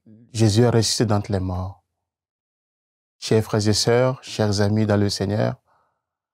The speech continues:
encore une fois, le Seigneur vient nous rencontrer de façon spéciale.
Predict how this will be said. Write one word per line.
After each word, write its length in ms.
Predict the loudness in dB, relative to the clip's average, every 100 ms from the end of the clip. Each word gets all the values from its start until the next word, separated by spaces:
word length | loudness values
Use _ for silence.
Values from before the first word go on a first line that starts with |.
| _ _ -4
encore 320 | -2 0 2
une 120 | 2 2
fois, 140 | 2
le 140 | 2
Seigneur 400 | 2 0 2 2
vient 220 | 2 2 2
nous 120 | 2
rencontrer 480 | 0 -2 -4 0 0
de 60 |
façon 360 | 0 -4 -4 -6
spéciale. 640 | -6 -10 -8 -8 -8